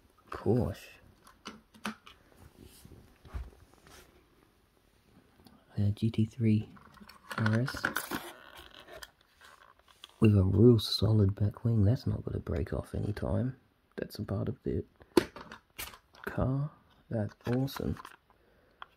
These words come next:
So, yeah, I got a bargain.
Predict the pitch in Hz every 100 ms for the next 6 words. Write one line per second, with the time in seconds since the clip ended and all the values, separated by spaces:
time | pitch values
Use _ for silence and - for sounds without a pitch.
0 | - - 170 160 - - - - - -
1 | - - - 160 180 208 156 131 120 101
2 | 123 139 175 196